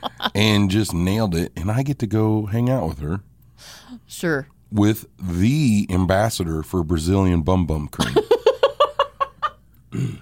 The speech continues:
Speaker 2: I mean, they might not know it, but <laughs>
Speaker 1: Last,
Speaker 2: no.
Speaker 1: last night was a blast, wasn't
Speaker 2: Yeah, it
Speaker 1: it?
Speaker 2: was. It was cool.
Speaker 1: Man, you guys, you guys killed it.
Speaker 2: Thank you.
Speaker 1: It was
Speaker 2: Yeah.
Speaker 1: great.
Speaker 2: How about Roots and Boots? They think, I think they were rushing a little bit for the weather, but they
Speaker 1: Mm-hmm.
Speaker 2: still got it.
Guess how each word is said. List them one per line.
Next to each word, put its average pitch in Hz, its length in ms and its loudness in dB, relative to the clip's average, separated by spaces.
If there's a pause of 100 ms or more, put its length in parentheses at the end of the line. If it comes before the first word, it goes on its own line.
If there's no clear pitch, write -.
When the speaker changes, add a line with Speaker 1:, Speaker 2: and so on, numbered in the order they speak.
(140)
Speaker 2:
I 95 40 -4
mean, 92 200 2
they 123 120 4
might 151 220 4
not 85 220 0
know 71 260 0
it, - 160 -4 (260)
but 107 320 4 (640)
<laughs> 185 380 2 (840)
Speaker 1:
Last, 240 440 4
Speaker 2:
no. - 40 -20 (140)
Speaker 1:
last 226 280 2
night 220 200 0
was 196 160 -2
a 156 60 0
blast, 143 600 -4
wasn't 120 280 4
Speaker 2:
Yeah, - 60 2
it - 100 2
Speaker 1:
it? - 20 0
Speaker 2:
was. 107 340 -2
It 107 120 2
was 120 280 0
cool. 76 280 0
Speaker 1:
Man, 220 180 -10
you 208 100 -8
guys, 196 300 -6 (320)
you 196 160 -8
guys 190 260 0
killed 175 340 -2
it. 131 140 -4
Speaker 2:
Thank 110 300 0
you. 73 140 -4
Speaker 1:
It 71 40 -12 (140)
was - 100 -4
Speaker 2:
Yeah. 117 180 4
Speaker 1:
great. 147 300 -8 (180)
Speaker 2:
How 110 60 0
about 120 200 2
Roots 113 320 2
and 101 120 4
Boots? 120 460 4
They 107 180 2
think, 135 300 -2
I 104 80 0
think 147 180 0
they 160 100 2
were 156 140 2
rushing 143 380 0
a 104 60 0
little 104 180 2
bit 101 200 0
for 104 120 -6
the 98 80 0
weather, 95 340 2
but 117 180 -2
they 175 100 2
Speaker 1:
Mm-hmm. 190 140 0
Speaker 2:
still 120 160 2
got 95 320 0
it. - 100 -10